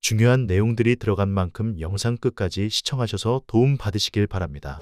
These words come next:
트럼프 당선 이후 트럼프 일가에서 진행 중인 디파이 프로젝트 월드 리버티 파이낸셜에서는 이더리움 매입을 시작으로 체인링크, 에이브, 온도 파이낸스, 에테나 등등 다양한 코인들을 포트폴리오에 구성함으로써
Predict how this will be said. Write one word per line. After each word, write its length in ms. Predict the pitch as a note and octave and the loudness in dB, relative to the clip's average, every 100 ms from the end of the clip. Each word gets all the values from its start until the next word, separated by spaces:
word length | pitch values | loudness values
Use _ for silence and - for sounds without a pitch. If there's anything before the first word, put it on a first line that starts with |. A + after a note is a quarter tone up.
| - | -6
트럼프 340 | - E3+ - E3 | 0 0 2 0
당선 400 | C3+ B2+ C#3+ A2 | 0 0 0 0
이후 280 | G#2+ C#3 | 0 0
트럼프 400 | D3 D3+ C3 - | 0 -2 -4 0
일가에서 500 | A2 F#2+ F#2 F2 G#2+ | 0 0 -2 -2 -4
진행 320 | A#2 - A2+ A2+ | -4 -2 -2 -2
중인 320 | G#2+ A#2 B2+ | -2 -4 -4
디파이 340 | - - A#2+ C3+ | -6 0 0 0
프로젝트 500 | - C3+ A2+ - A#2+ | 0 0 2 -2 -2
월드 380 | E2 F2+ G#2 | 0 0 4
리버티 480 | C3 G#2 F#2+ A2 - - | 4 4 2 0 0 -4
파이낸셜에서는 880 | - D#3 D3+ C#3+ A#2+ G#2+ F2+ G#2 B2 G#2+ | -2 2 2 2 0 -2 -2 -4 -4 0
이더리움 480 | A2 C3 C3+ C3+ | 6 6 6 2
매입을 340 | F#2+ F#2+ G2 A2+ | 2 2 2 2
시작으로 460 | - G#2+ E2 F2+ | 2 -2 -2 -4
체인링크, 580 | G2+ - C#3+ A2+ E2 - - _ - | -4 -2 0 0 -4 -10 -14 _ 0
에이브, 320 | G#2 G2 D#2+ - _ - | 0 0 -4 -10 _ 2
온도 260 | A2+ B2+ | 4 4
파이낸스, 600 | D3+ C#3+ C#3 B2+ - - D#2+ _ _ | 2 4 2 2 -2 -6 -10 _ _
에테나 380 | G2 - B2 C#3 | -2 2 2 2
등등 360 | C#3 A#2 C3 C3+ | 2 0 2 2
다양한 460 | A2 G2 A2 C3+ | 2 2 0 -2
코인들을 520 | - - F3 D3+ C3+ C#3+ | -2 0 2 2 0 -2
포트폴리오에 760 | - - F3 C3 A2 F2 F2+ G#2+ | -4 -6 -2 0 0 0 -2 -4
구성함으로써 840 | - A2 B2+ B2 A2 E2 - C2+ | -4 -2 0 0 -2 -4 -6 -12